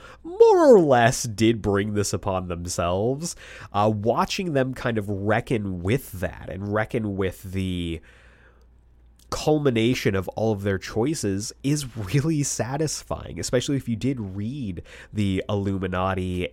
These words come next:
and New Avengers issues. Uh, this series also does see the return of Nick Fury with his own, uh, Howling Commandos slash Secret Avengers. And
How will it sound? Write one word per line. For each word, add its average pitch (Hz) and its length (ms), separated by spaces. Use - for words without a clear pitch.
and 87 560
New 98 180
Avengers 90 460
issues. - 640
Uh, 107 240
this - 540
series 151 440
also 127 600
does 107 360
see - 220
the 104 100
return 98 400
of 92 100
Nick 90 200
Fury 139 480
with 107 180
his 98 240
own, 101 460
uh, 87 180
Howling 123 460
Commandos 110 720
slash 92 720
Secret 110 540
Avengers. 113 920
And 98 720